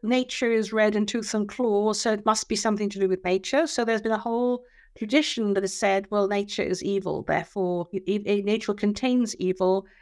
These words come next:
and therefore, uh, and war is always going to be there. Animals, uh, some categories of animals kill each other,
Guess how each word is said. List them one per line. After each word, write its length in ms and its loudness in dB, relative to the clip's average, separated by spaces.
and 200 2
therefore, 760 2
uh, 320 2
and 160 -2
war 200 2
is 80 0
always 240 0
going 100 -2
to 80 -6
be 120 2
there. 340 2
Animals, 680 -2
uh, 180 2
some 280 0
categories 400 0
of 100 -2
animals 400 0
kill 220 0
each 180 -4
other, 420 0